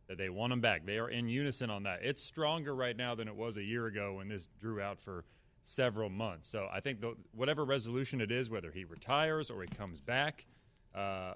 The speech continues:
or they trade him, I think it will be swift. And, you know, it, the, the dominoes are falling more toward him coming back, uh,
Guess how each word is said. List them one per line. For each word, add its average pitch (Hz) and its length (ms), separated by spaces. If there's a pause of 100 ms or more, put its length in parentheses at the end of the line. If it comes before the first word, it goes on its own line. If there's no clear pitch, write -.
or 101 160
they 87 120
trade 135 320
him, 131 80
I 107 80
think 131 180
it 127 80
will 104 100
be 87 140
swift. - 560 (440)
And, 107 480 (200)
you 123 100
know, 107 160
it, 117 140 (460)
the, 117 160
the 113 80
dominoes 147 440
are 113 80
falling 127 320
more 117 200
toward 113 280
him 107 180
coming 90 360
back, 90 400 (460)
uh, 87 240